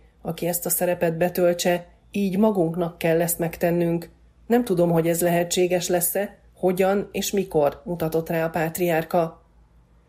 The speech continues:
Napokkal a nagy hét kezdete előtt nyilatkozva,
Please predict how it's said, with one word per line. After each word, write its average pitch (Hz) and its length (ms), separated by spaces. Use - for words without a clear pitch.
Napokkal 240 500
a 220 80
nagy 175 240
hét 170 200
kezdete 175 440
előtt 175 300
nyilatkozva, 185 800